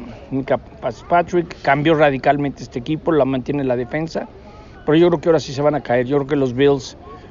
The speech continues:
los Bills van a sacar la victoria. Me gustan los Bills, ¿no? Hay, hay ciertos enfrentamientos, el ala, el receptor abierto Josh Brown contra Joe Hayden. ¿Quién gana? Me gustan los Bills.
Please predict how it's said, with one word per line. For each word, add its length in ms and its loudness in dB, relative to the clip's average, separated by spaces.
los 160 0
Bills 240 0
van 240 -4
a 240 -6
sacar 320 -6
la 80 -2
victoria. 500 -8
Me 140 -2
gustan 320 2
los 160 -2
Bills, 480 0
¿no? 160 -8
Hay, 300 -6
hay 100 -6
ciertos 280 -4
enfrentamientos, 920 -4
el 140 0
ala, 360 2
el 100 -8
receptor 380 -4
abierto 600 -2
Josh 260 -2
Brown 300 2
contra 540 -6
Joe 240 -2
Hayden. 520 -4
¿Quién 220 -4
gana? 380 2
Me 260 -12
gustan 340 -4
los 140 -6
Bills. 380 -6